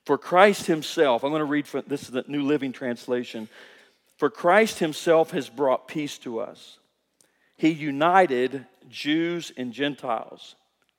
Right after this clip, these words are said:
into one people when in his own body on the cross, he broke down the wall of hostility that separated us. He did this by ending the system of law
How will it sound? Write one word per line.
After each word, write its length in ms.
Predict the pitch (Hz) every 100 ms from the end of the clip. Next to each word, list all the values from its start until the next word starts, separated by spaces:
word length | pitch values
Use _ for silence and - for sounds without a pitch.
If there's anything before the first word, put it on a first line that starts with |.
| _ -
into 240 | 127 120
one 260 | 107 139 143
people 360 | 127 - - _ _ - - _ _ _ _ _ _ _ _ _
when 180 | 143 135
in 220 | 160 160
his 200 | 151 131
own 280 | 127 156 160
body 340 | 156 156 160
on 80 | 160
the 80 | 165
cross, 400 | - 117 110 -
he 100 | 147
broke 380 | 123 156 165 160
down 260 | 156 156
the 80 | 135
wall 400 | 127 135 143 139
of 100 | 123
hostility 840 | 123 120 - - 156 170 170 180 - - - _
that 160 | 123 -
separated 640 | - 160 156 127 110 104
us. 220 | 101 -
He 120 | 139
did 300 | 123 165 175
this 180 | 156 -
by 200 | 139 127
ending 520 | - 165 180 180 160
the 80 | 135
system 520 | - 160 156 - 151
of 140 | 123 117
law 580 | 120 139 175 180 185